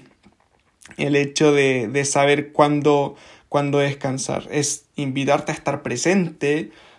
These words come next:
y profundamente ser consciente de decir, "Estoy cansado". Y muchas veces nuestro cuerpo lo sabe, nuestro cuerpo sabe cuando necesitamos un descanso, es como, "Necesito un break", ¿ok?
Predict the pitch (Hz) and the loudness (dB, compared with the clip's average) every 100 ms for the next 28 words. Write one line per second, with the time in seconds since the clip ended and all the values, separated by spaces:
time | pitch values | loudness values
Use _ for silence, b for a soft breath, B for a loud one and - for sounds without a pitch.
0 | b 131 139 131 127 156 185 196 196 196 | b -6 -4 -2 -2 0 2 2 0 -2
1 | 208 196 190 - - _ _ _ _ _ | -2 0 0 0 -10 _ _ _ _ _
2 | _ - - 165 156 151 135 170 170 170 | _ -8 0 0 2 -2 0 -2 -2 -2
3 | 170 143 139 - 165 165 143 - 147 151 | 2 2 0 0 0 -2 -8 0 4 4
4 | 151 139 131 - 123 - - - 165 208 | 2 -2 -2 -2 0 -2 -4 -2 0 2
5 | 247 247 254 240 214 185 170 185 185 202 | 2 2 0 0 0 2 4 4 4 2
6 | 165 185 156 135 - 151 165 165 160 156 | 4 2 0 0 -4 -4 -2 -4 0 2
7 | 160 165 156 156 160 156 156 170 160 143 | 2 0 -2 -2 -2 -2 -2 -2 -2 -6
8 | - 135 127 147 151 147 143 156 160 147 | -6 -6 -6 -6 -6 -4 0 2 2 -2